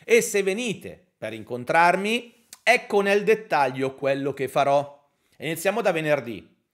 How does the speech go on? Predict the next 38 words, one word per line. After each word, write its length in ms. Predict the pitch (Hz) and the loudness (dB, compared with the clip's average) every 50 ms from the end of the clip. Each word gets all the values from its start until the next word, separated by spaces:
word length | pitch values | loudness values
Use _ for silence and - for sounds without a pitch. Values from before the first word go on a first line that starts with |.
| _ _ | _ _
Venerdì 440 | - 139 160 175 170 165 220 240 233 | -10 -4 -2 -2 -2 0 2 2 2
avrete 340 | 185 160 180 180 185 156 | 2 2 -2 -4 -4 -6
due 160 | 135 131 170 202 | -6 -2 -2 -2
occasioni 640 | 202 202 - 165 147 - 147 160 175 180 190 202 | -2 -2 -2 -4 -4 -4 -4 -4 -2 -2 -2 -4
per 140 | 196 - 143 | -4 -4 -4
interagire 640 | 139 135 135 - 139 123 123 120 113 120 147 147 143 | -4 -6 -6 -6 -4 -4 -4 -4 -4 -6 -6 -6 -6
con 160 | - 143 117 | -6 -8 -8
me 540 | 107 110 131 175 190 185 - _ _ _ _ _ _ _ _ _ _ | -6 -4 -4 -4 -4 -8 -14 _ _ _ _ _ _ _ _ _ _
e 120 | - 151 | -12 -8
sarà 240 | 151 - 156 165 175 | -4 -2 0 0 0
facilissimo 600 | 170 - 151 143 - 147 147 147 - - 165 170 | 0 -2 -2 -4 -6 -8 -8 -8 -8 -8 -8 -8
farlo 440 | 170 - 160 135 113 - 110 113 107 | -4 -2 -2 -2 -2 -2 -6 -10 -8
perché 320 | - 135 135 - - 147 | -8 -8 -8 -4 -6 -6
sarò 260 | 127 - 156 156 160 147 | -4 -4 -4 -2 -2 -2
nella 220 | 131 131 123 113 | -2 -4 -4 -4
Game 240 | 107 131 151 170 170 | -6 -6 -8 -8 -8
Zone 680 | 135 113 139 147 156 175 196 214 226 233 226 - _ _ _ _ _ | -6 -4 -4 -4 -2 -4 -4 -6 -6 -8 -10 -14 _ _ _ _ _
dalle 280 | - 135 131 127 123 | -6 -4 -4 -4 -4
dieci 260 | 120 147 202 202 - | -2 -2 -2 -2 -2
e 60 | 185 190 | -4 -4
trenta 380 | 185 175 170 160 147 - 127 | -2 -4 -4 -4 -4 -4 -4
alle 120 | 113 117 113 | -4 -4 -6
tredici, 720 | 117 110 113 110 127 135 - - 262 - - _ _ _ | -8 -8 -8 -10 -10 -10 -10 -12 -12 -12 -16 _ _ _
poi 160 | _ - 127 127 | _ -8 -6 -6
mi 120 | 117 107 | -6 -10
riposo 400 | 104 110 110 - 156 151 120 123 | -12 -12 -10 -8 -8 -8 -8 -8
un 80 | 135 160 | -6 -6
attimo 400 | 170 180 185 - 220 208 214 185 | -6 -8 -8 -10 -10 -6 -6 -6
e 100 | 147 - | -6 -2
torno 400 | - 202 196 170 139 123 127 117 | 0 0 0 0 -2 -4 -8 -10
dalle 220 | 113 113 120 113 | -8 -8 -8 -8
quindici 340 | - 196 208 202 175 - 165 | -8 -8 -8 -6 -8 -8 -10
e 40 | 151 | -8
trenta 400 | - 165 180 190 208 196 208 180 | -6 -6 -6 -6 -6 -4 -4 -4
alle 120 | 160 151 | -4 -4
diciotto 360 | 135 135 131 143 139 139 - | -8 -8 -8 -8 -8 -8 -10
e 40 | 151 | -10
trenta. 500 | - 139 107 95 95 90 92 80 76 _ | -10 -10 -10 -10 -14 -18 -20 -20 -20 _